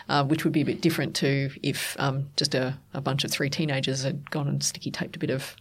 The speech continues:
um, uh, wood together across the Sydney Harbour Bridge. So that said, engineers, uh, have,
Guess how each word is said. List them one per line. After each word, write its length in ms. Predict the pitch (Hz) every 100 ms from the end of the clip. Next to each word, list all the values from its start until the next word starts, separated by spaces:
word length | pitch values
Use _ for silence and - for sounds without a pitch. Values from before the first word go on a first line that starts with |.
| -
um, 320 | 127 131 139 - - - 160
uh, 120 | 147 143
wood 260 | 151 160
together 340 | 160 147 139 135
across 300 | 143 143 156
the 60 | 160
Sydney 220 | - 147
Harbour 220 | 143 143
Bridge. 280 | 143 131 - - - - - -
So 460 | - 185 170 165 160 - _ _ _ -
that 240 | 170 -
said, 440 | - 202 165 143 - - -
engineers, 680 | 175 170 160 156 147 - - -
uh, 400 | 143 147 143 120 - _ -
have, 680 | - - 156 143 143 -